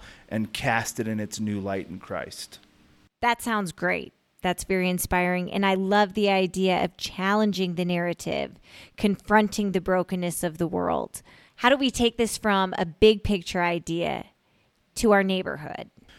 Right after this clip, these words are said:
Speaker 1: W-, we don't want to be heady Christians. We don't want to have just ideas. We want our, our theology to be meaningful. We want it to be practical. We want,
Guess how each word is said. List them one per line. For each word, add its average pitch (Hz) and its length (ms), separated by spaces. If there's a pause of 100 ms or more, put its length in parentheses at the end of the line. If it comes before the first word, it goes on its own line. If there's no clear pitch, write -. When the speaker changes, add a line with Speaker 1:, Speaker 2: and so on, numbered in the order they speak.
(300)
Speaker 1:
W-, 123 240
we 135 240
don't 160 260
want 123 220
to 113 80
be 107 600 (720)
heady 110 480 (720)
Christians. 104 520
We 117 80
don't 123 120
want 117 100
to 110 60
have 101 160
just - 280
ideas. 98 680
We 104 80
want 107 400
our, 98 440 (680)
our 101 640
theology 117 800
to 101 80
be 101 140
meaningful. 104 760 (100)
We 110 100
want 113 180
it 98 60
to 98 60
be 98 100
practical. 98 640
We 98 120
want, 101 300